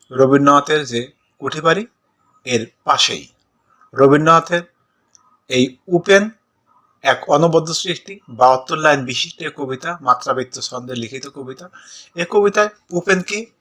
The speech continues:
অনন্যতা দান করেছে। রবীন্দ্রনাথ যেভাবে বর্ণনা করেছেন তাতে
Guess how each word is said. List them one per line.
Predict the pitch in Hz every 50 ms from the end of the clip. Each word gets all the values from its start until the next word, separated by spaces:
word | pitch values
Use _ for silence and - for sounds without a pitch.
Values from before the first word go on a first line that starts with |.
| _ _ _ _ _ -
অনন্যতা | 135 139 156 165 165 165 165 156 - 143
দান | 120 123 120 110
করেছে। | 104 - 110 101 92 - - - - - - _ _ _ _ -
রবীন্দ্রনাথ | 127 135 135 131 139 139 143 147 147 123
যেভাবে | 120 120 123 135 147 151
বর্ণনা | 131 120 117 123 135 135 143 143
করেছেন | - 165 160 156 151 - 190 196 _ _ _ _ _ _ _ -
তাতে | 127 120 113 - 101 90